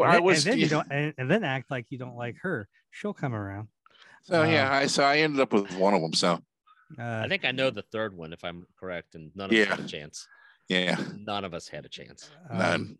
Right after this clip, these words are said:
Speaker 1: probably one of my best moments was I was at the jukebox with this girl and it was back when the jukeboxes had the C Ds that would flip, right? And, um, uh, and I, it was at the bar I worked at, so I knew the C D rack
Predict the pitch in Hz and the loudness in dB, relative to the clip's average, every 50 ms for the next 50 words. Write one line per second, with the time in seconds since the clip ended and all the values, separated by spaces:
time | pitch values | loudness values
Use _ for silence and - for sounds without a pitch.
0 | _ _ _ _ _ _ - - - _ - 202 233 233 214 190 160 151 165 185 | _ _ _ _ _ _ -20 -20 -16 _ -4 -2 -2 0 0 0 2 2 2 2
1 | 175 160 147 139 127 117 107 - 127 131 151 - - - 127 120 117 113 117 110 | 2 0 0 0 -2 -4 -6 -6 -4 -4 -4 -6 -8 -10 -8 -8 -8 -6 -8 -10
2 | - - 110 107 104 - - - 123 117 113 110 131 120 - 123 107 - - 120 | -10 -12 -12 -12 -12 -14 -14 -10 -8 -8 -6 -4 -6 -6 -8 -10 -12 -8 -8 -8
3 | 127 - _ - 120 120 120 120 - - - - - _ - 110 - - _ - | -8 -8 _ -8 -8 -6 -6 -8 -10 -14 -18 -20 -18 _ -16 -16 -16 -16 _ -14
4 | 107 107 107 107 104 _ _ _ _ _ _ _ _ _ _ _ _ _ _ - | -12 -12 -12 -14 -14 _ _ _ _ _ _ _ _ _ _ _ _ _ _ -12
5 | 123 120 117 107 - 147 135 131 - - 131 117 104 - 127 120 - 131 120 120 | -8 -8 -8 -4 -2 0 0 0 0 -2 -6 -6 -6 -8 -10 -8 -6 -6 -6 -6
6 | - - 117 - 131 120 113 117 107 - - 139 123 110 117 113 117 117 110 - | -8 -12 -10 -8 -8 -8 -8 -10 -12 -12 -12 -12 -10 -10 -10 -10 -10 -12 -12 -14
7 | - - - 120 110 107 104 - _ _ 117 110 107 104 _ _ _ _ _ 117 | -16 -16 -16 -16 -16 -16 -18 -20 _ _ -12 -12 -12 -12 _ _ _ _ _ -12
8 | 107 110 131 - _ _ _ _ _ _ _ _ _ _ _ _ _ - 117 120 | -10 -10 -10 -10 _ _ _ _ _ _ _ _ _ _ _ _ _ -12 -8 -6
9 | 120 117 117 113 110 107 95 - _ _ _ _ - 120 113 113 107 107 101 101 | -6 -6 -6 -8 -8 -12 -14 -18 _ _ _ _ -14 -10 -10 -8 -8 -10 -10 -12
10 | 101 98 _ _ _ _ _ _ _ _ _ _ _ _ _ _ - - - _ | -16 -18 _ _ _ _ _ _ _ _ _ _ _ _ _ _ -20 -20 -20 _
11 | _ _ _ _ _ _ _ _ _ _ _ _ _ - - - - 127 120 123 | _ _ _ _ _ _ _ _ _ _ _ _ _ -20 -20 -16 -12 -12 -12 -8
12 | 131 139 143 151 147 147 156 139 123 143 147 165 165 165 180 180 165 147 151 151 | -4 -2 -2 0 0 0 0 0 0 2 0 0 0 0 2 2 2 2 0 -2
13 | - - 117 107 - - - 113 113 113 117 123 135 147 165 180 190 190 175 156 | -2 -4 -8 -10 -10 -10 -8 -8 -6 -6 -6 -6 -4 -2 -2 0 -2 -2 -4 -6
14 | 165 151 - - - - 160 165 165 143 156 156 151 147 127 120 127 127 127 127 | -8 -10 -10 -14 -14 -14 -12 -12 -12 -12 -10 -10 -10 -10 -10 -10 -8 -6 -4 -4
15 | 127 127 123 | -4 -6 -8